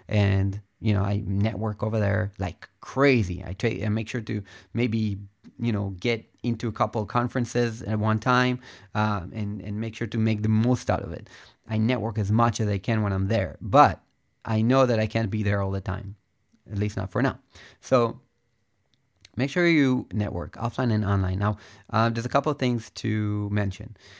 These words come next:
One thing is, who do you network with? So the people you should network with are people that are higher up the ladder than you, also with people that l-, are lower down the ladder than you, and also people that are exactly at your level.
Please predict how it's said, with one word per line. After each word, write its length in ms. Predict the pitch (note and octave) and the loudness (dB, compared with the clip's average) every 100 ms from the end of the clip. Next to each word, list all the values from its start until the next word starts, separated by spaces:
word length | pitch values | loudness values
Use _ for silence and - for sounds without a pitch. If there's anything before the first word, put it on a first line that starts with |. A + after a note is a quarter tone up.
| - - | -20 -4
One 240 | G#2+ C3+ | 2 4
thing 260 | C#3 G#2 - | 4 -2 -2
is, 260 | - G2+ - - | 0 0 0 -2
who 140 | G3 | 2
do 60 | A#3 | 4
you 60 | |
network 400 | F3+ - C3+ C#3 | 4 2 -4 -2
with? 160 | G3+ - - _ _ - | -2 -2 -12 _ _ -10
So 420 | - A#2+ A#2 B2+ | 2 4 6 2
the 80 | A#2 | -4
people 240 | - F3 F#3+ | -4 -2 0
you 100 | E3+ | 0
should 160 | C#3 | 2
network 400 | B2 A#2 A#2 G#2 | 0 2 -2 0
with 220 | G2+ F#2+ - | 0 0 0
are 140 | G2+ | 0
people 320 | B2+ C3 B2 | 0 2 2
that 240 | G#2+ G#2 G#2 | 2 2 2
are 200 | G2+ - - _ | -2 -6 -12 _
higher 380 | - A2+ C#3 E3+ | 2 4 4 4
up 140 | B2 | 4
the 100 | D3+ | 4
ladder 280 | D3 G2 G2+ | 2 2 0
than 180 | G2 G2 | 2 2
you, 200 | G2 C#3 _ _ _ _ _ _ _ - - | 2 0 _ _ _ _ _ _ _ -18 0
also 280 | A#2+ C#3 D3+ | 2 2 2
with 220 | D3 - | 0 -2
people 280 | - C3 C#3 | -10 -4 0
that 240 | C3+ C3 | 0 0
l-, 160 | G#2 A2+ - | 0 -2 0
are 220 | A2+ G#2+ | 0 2
lower 580 | G#2 B2+ D#3 A2 F#2+ - - F#2+ | 2 4 4 2 0 -4 -10 -4
down 300 | F2 B2+ D3 | 4 4 4
the 80 | A#2+ | 2
ladder 320 | G#2 G2 G2 | 0 -2 -4
than 160 | F#2+ F#2 | -4 -4
you, 180 | F#2+ B2+ _ _ - - G2 _ | -4 -8 _ _ -20 -20 -20 _
and 220 | B2+ E3 F#3 | 0 2 2
also 260 | C3 B2+ C3+ | 0 -2 -6
people 280 | A2 A2+ G2+ | -4 -2 0
that 180 | G2+ | 0
are 160 | G2+ A2+ | 0 -2
exactly 560 | A2 F#2+ F#2 F#2 A2 A2+ | -6 -6 -4 -4 -4 -4
at 160 | F2+ | -4
your 140 | G#2+ G#2 | -2 2
level. 260 | G#2+ F2+ | 2 0